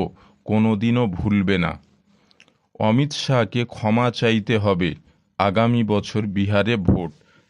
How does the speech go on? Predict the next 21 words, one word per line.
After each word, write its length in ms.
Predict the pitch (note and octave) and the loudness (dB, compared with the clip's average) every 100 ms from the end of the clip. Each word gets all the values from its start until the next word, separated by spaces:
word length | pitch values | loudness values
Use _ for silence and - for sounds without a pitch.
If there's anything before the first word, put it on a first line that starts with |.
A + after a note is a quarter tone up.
| - | 0
তার 180 | G2+ G#2+ | 2 2
ওই 140 | A2+ A#2 | 0 -4
প্রাক্কালে 760 | - G#2+ F#2+ - A#2+ A#2 G2 G2 C3 _ - | -4 -4 -4 -4 -2 0 0 -2 -6 _ -8
অমিত 360 | G2 G2 G#2+ A2+ | -2 0 0 -2
শাহ 320 | - - A2+ | -6 -2 -2
যেভাবে 520 | F#2+ G#2 G#2 A#2 F#2+ F2+ - _ _ - | 0 -2 0 0 0 -4 -8 _ _ -6
আম্বেদকর, 800 | F#2+ G2 G2+ A#2 - - A#2 G#2 - _ _ - | -2 0 0 -2 -4 -2 0 0 -4 _ _ -6
আম্বেদকর 800 | G2+ G2+ G#2 G#2+ - - A2+ G2 - | 0 2 2 0 -4 -2 -2 -2 -4
করা 320 | G2+ G2+ G2 E2 _ _ _ - | 0 2 2 -2 _ _ _ -2
আজকাল 600 | G2 G2 - - A2+ A2+ A2 - | -2 -2 -8 -2 0 0 -4 -10
ফ্যাশন 520 | - G#2+ G#2 - B2 B2+ | -4 -2 -2 -2 -2 0
হয়েছে 460 | G#2+ G#2 G#2 - A2+ | 0 0 -2 -2 -4
বলে 300 | F#2 G2+ G2 D#2+ - _ - | -2 0 -2 -4 -12 _ -14
সংসদে 800 | - - A2 A#2 - B2 G#2+ G2 | -8 -2 0 0 -2 -2 -2 -2
ভাষণ 440 | F2+ G2 - B2 B2+ | -2 -4 -2 0 0
দিয়েছেন, 440 | A#2 G#2 F2 F2+ E2 - - _ _ | 2 0 0 -6 -8 -12 -20 _ _
তা 80 | G2+ G2 | -2 -2
চরম 380 | - G2 G#2+ A#2+ A#2 - | 0 0 2 0 -2 -2
অস্বস্তিতে 800 | G#2+ - - C3 - B2 A2 A2 | -4 -4 -6 -6 -4 -6 -4 -4
ফেলেছে 500 | - G2+ G2+ - G2+ G#2 - _ - | -2 0 0 -2 -4 -4 -14 _ -2
নীতিশ 540 | G2+ G#2 G#2 B2+ A#2+ | 2 2 0 -2 -2